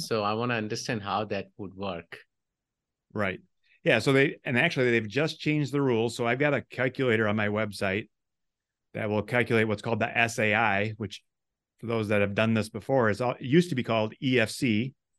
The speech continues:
Speaker 2: So E F C is expected family contribution. That's the old way. The new way is S A I or student aid index.
Speaker 1: Hmm.
Speaker 2: And they just changed the formulas a bit. But in general, what they do is they take your A G I or your adjusted gross income,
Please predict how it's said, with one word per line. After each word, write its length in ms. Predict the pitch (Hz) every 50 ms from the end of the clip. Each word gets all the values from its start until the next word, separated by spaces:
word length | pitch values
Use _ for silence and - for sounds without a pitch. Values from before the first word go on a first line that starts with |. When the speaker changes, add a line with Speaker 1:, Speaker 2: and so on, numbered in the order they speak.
| _ _ -
Speaker 2:
So 100 | - 117
E 200 | - 131 127 135
F 100 | 120 117
C 280 | - 131 123 120 117
is 160 | 110 104 98 107
expected 560 | - - 110 - - 131 127 123 - 123 104
family 300 | 113 117 113 113 107 101
contribution. 760 | - 107 107 101 117 110 110 107 98 - - 98 120 131 - _ _ _ _ _ _ _ _ _ _ _ _ _ _ _ _ _ -
That's 240 | 104 107 110 - -
the 160 | - 120 117
old 240 | 113 113 113 110 101
way. 260 | 101 98 95 98 107
The 100 | 101 104
new 200 | 104 120 147 165
way 200 | 143 117 110 110
is 160 | 107 98 110 -
S 260 | - 117 110 - -
A 160 | 110 104 104
I 420 | 107 123 120 107 104 101 104 110
or 340 | - - 113 104 101 92 - _
student 480 | _ - - - - 127 120 113 110 113
aid 240 | - 110 107 104 101
index. 680 | 113 110 107 107 101 - - - 95 - - - - _ _ _ _ _ _ _
Speaker 1:
Hmm. 300 | 165 147 131 117 104 92 92 92 _ _ _ _
Speaker 2:
And 140 | - 107 101
they 80 | 104 104
just 480 | 101 98 113 139 165 170 165 165 - -
changed 460 | - 151 147 143 139 131 123 131 113
the 80 | 117
formulas 560 | 98 - - 131 127 120 113 107 101 98 95 95
a 60 | 92
bit. 280 | 92 98 98 101 - - _ _ _ _ _ _ _ _ _ _ _ _ _ _ _ _ _ _ _ _ _ _
But 200 | 120 120 123 -
in 220 | - 123 120 120 110
general, 420 | 113 135 165 165 160 143 131 117
what 140 | 120 117 104
they 140 | 120 110 107
do 220 | 107 110 107 107
is 100 | 107 98
they 100 | 110 104
take 280 | 95 - 123 139 131 -
your 140 | 120 113 120
A 200 | - 123 120 127
G 240 | 117 110 120 127 113
I 300 | 101 101 104 107 113 113
or 120 | 104 98
your 160 | 95 98 95 92
adjusted 460 | 90 101 104 110 113 - 117 107 104
gross 260 | 110 110 113 107 120
income, 480 | 110 98 95 90 92 92 101 120 117